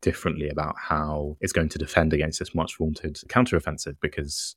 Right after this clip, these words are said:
Russia was fortifying the front line, fortifying its current positions, which were obviously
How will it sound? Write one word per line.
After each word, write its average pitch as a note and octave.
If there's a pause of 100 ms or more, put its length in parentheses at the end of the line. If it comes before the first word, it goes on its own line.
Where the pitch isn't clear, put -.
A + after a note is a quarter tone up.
(120)
Russia F2+
was D2+
fortifying D2+
the C#2+
front -
line, F#2
fortifying D#2
its -
current -
positions, D#2+ (380)
which F#2
were F2+
obviously E2+